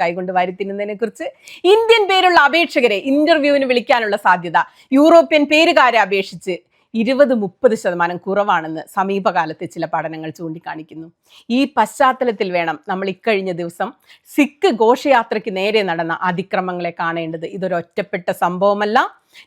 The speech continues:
ന്യൂസിലൻഡിലെ ഒരുപാട് മനുഷ്യർ ഇതിനെതിരെ പരസ്യമായി രംഗത്ത് വന്നത് ഒരു വലിയ കാര്യമാണ്.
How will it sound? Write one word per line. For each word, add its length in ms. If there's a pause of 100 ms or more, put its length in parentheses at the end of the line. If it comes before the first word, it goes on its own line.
ന്യൂസിലൻഡിലെ 800
ഒരുപാട് 720
മനുഷ്യർ 460
ഇതിനെതിരെ 500 (100)
പരസ്യമായി 540
രംഗത്ത് 380
വന്നത് 320
ഒരു 80
വലിയ 280
കാര്യമാണ്. 480